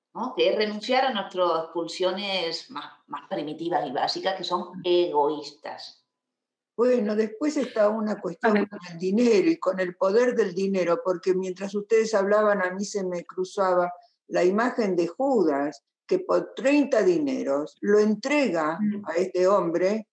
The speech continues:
Speaker 2: ¿no? Para que lo maten. Entonces también, ¿no? Es como para pensar, bueno, esa, esa cuestión de la traición de uno de sus discípulos también forma parte de cada uno de nosotros, ¿no?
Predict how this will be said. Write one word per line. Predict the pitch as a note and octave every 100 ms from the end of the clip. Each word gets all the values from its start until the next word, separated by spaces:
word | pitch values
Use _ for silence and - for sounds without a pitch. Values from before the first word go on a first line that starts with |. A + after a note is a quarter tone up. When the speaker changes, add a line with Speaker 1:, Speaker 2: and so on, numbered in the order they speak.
| -
Speaker 2:
¿no? | F#3 B3 C#4+ C#4
Para | D#3 D3+ -
que | C#3+
lo | D3
maten. | B3+ C#4+ - D3+ C3 B2+ _ _ _ _
Entonces | D#3 G#3 A3 A3
también, | A3 A3 C4 D4 B3 F3 E3
¿no? | F3+ A#3 A#3
Es | G#3 G3+
como | G#3 F#3+ -
para | F3 E3+
pensar, | F3 F3 G3 F#3 F3
bueno, | B3 A3 F#3 E3+
esa, | E3+ G#3 G3+ G#3+ F#3+ F3 - - -
esa | F#3 F#3 F#3
cuestión | F3+ E3 - G#3+ G3+ F3 D#3+ D3+
de | D3+
la | D#3
traición | D#3 D#3+ D#3+ - G3 F3 D#3 D3+ C#3
de | D3+
uno | E3 F#3+ F3
de | D#3+
sus | - D3+
discípulos | D#4+ - E3 - C#4+ C#4 C#4 - - - - G3+ -
también | G3 G#3+ C#4+ C4+
forma | - F3+ F3+ D#3+ -
parte | F3 F#3 F3+
de | E3 D#3+
cada | E3+ E3 D#3+
uno | D#3+ E3 D#3+
de | D#3
nosotros, | D#3 - D#3+ D3+ - D#3 D3+ E3+
¿no? | G3 A3